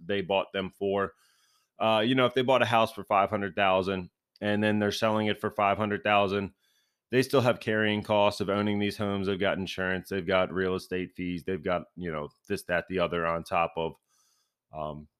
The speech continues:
paying all their people to do all these deals. And a lot of the people that they were paying were getting paid to close deals, not necessarily,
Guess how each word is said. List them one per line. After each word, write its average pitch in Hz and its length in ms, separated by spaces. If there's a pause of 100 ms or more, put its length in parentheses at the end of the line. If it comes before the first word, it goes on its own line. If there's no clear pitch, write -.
(140)
paying 110 260
all 98 160
their 95 200
people 92 560
to 90 80
do 101 200
all 95 140
these 92 200
deals. 90 500 (320)
And 92 120
a 90 60
lot 98 260
of 95 140
the 92 240 (180)
people 104 220
that 92 180
they 98 60
were 90 160
paying 113 480 (680)
were 160 120
getting 160 280
paid 147 300
to 113 80
close 127 360
deals, 113 460
not 117 220
necessarily, 113 960